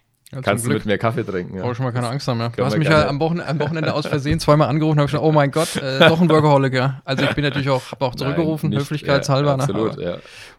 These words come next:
Speaker 2: Hat mich
Speaker 1: ja.
Speaker 2: auch sehr gefreut,
Speaker 1: Wobei
Speaker 2: wenn
Speaker 1: ich
Speaker 2: du
Speaker 1: auch
Speaker 2: <laughs>
Speaker 1: wüsste, wobei ich auch ehrlicherweise wüsste,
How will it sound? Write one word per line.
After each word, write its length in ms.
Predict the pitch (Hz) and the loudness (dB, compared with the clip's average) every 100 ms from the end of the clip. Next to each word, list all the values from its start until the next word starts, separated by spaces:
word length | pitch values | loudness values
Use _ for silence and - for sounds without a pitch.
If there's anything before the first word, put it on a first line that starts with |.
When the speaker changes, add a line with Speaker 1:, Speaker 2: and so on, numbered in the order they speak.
| _ _ _ | _ _ _
Speaker 2:
Hat 100 | 95 | 0
mich 80 | |
Speaker 1:
ja. 60 | 120 | 2
Speaker 2:
auch 40 | 110 | 2
sehr 100 | 110 | -2
gefreut, 320 | 107 117 120 | -4 -4 -4
Speaker 1:
Wobei 160 | - 135 | 0 4
Speaker 2:
wenn 60 | 143 | 6
Speaker 1:
ich 40 | |
Speaker 2:
du 40 | 151 | 8
Speaker 1:
auch 120 | 156 | 6
Speaker 2:
<laughs> 20 | |
Speaker 1:
wüsste, 400 | 143 180 - 175 | 6 2 2 0
wobei 260 | 139 123 123 | 0 0 0
ich 100 | 135 | 0
auch 100 | 120 | -4
ehrlicherweise 600 | 127 123 123 120 117 113 | -6 -6 -6 -6 -6 -6
wüsste, 300 | 123 - 113 | -8 -8 -10